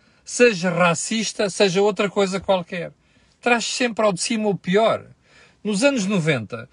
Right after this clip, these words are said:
nós tivemos uma limpeza étnica na Europa, coisa que pensámos que não voltaria a acontecer depois da Segunda Guerra Mundial.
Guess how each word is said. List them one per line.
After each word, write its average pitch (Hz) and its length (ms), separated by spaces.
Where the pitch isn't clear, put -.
nós 262 240
tivemos 170 440
uma 202 160
limpeza 190 520
étnica 180 540
na 175 120
Europa, 127 580
coisa 233 340
que - 100
pensámos 240 580
que - 160
não 269 220
voltaria 202 560
a - 20
acontecer 165 520
depois 175 260
da 175 80
Segunda 175 260
Guerra 170 240
Mundial. 170 460